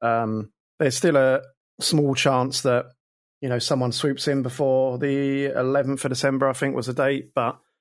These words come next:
from the Free Radical employees I've spoken to,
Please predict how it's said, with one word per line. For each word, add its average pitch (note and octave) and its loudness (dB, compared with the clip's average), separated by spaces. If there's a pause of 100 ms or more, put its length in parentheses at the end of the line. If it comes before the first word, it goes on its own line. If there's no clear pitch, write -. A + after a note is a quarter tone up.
(380)
from B2 2 (240)
the B2 2
Free C3+ 0
Radical B2 0
employees A#2+ 2
I've A#2+ 0
spoken A#2+ -2
to, A2+ 0